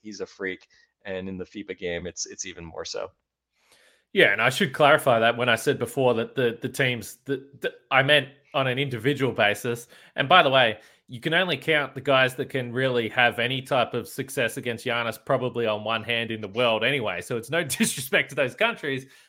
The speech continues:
Speaker 2: but just in a one-on-one setting, Giannis knows that these guys can't do anything. And then even a team like the Ukraine, who had Alex Len, who is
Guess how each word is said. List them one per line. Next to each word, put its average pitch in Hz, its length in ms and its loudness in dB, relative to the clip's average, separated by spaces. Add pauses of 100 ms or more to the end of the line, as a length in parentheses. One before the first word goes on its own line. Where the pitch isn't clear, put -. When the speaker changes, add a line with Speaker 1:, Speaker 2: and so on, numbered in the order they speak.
Speaker 2:
but 160 120 -6
just 175 160 -6
in 165 80 -8
a 147 60 0
one-on-one 139 540 -2
setting, 131 420 -4 (500)
Giannis 185 320 -2
knows 139 340 -2
that 135 140 -8
these 131 180 -4
guys 127 260 -2
can't 123 300 -4
do 120 140 -6
anything. 147 400 -6 (300)
And 175 80 -2
then 185 200 -6 (100)
even 208 300 -4
a 156 80 -2
team 170 280 -8
like 190 240 -2
the 190 80 -10
Ukraine, 139 480 -4
who 143 140 0
had 175 200 -2
Alex 139 380 -2
Len, 117 240 -2
who 143 160 0
is 135 320 -4